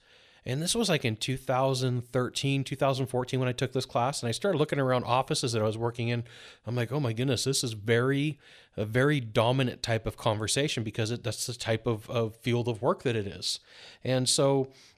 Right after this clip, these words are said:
what happens is it's tough to go home and live up to that rejection. You live up to the rejection to the boss,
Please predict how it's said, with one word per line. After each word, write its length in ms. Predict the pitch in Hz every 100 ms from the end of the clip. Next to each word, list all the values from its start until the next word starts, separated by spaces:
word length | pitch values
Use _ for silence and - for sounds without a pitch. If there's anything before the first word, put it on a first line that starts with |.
| _ _
what 160 | 139 147
happens 500 | 170 196 208 147 131
is 220 | 135 131
it's 240 | - 139 -
tough 400 | - - 196 -
to 100 | 196
go 220 | 160 151
home 320 | 117 139 135
and 140 | 117 113
live 280 | 117 131
up 160 | 120 -
to 80 | 120
that 160 | 110
rejection. 500 | 101 110 110 104 -
You 100 | 101
live 160 | 131 156
up 100 | 175
to 60 | -
the 80 | 160
rejection 460 | 135 123 120 123
to 80 | 113
the 100 | 101
boss, 520 | 104 104 110 104 -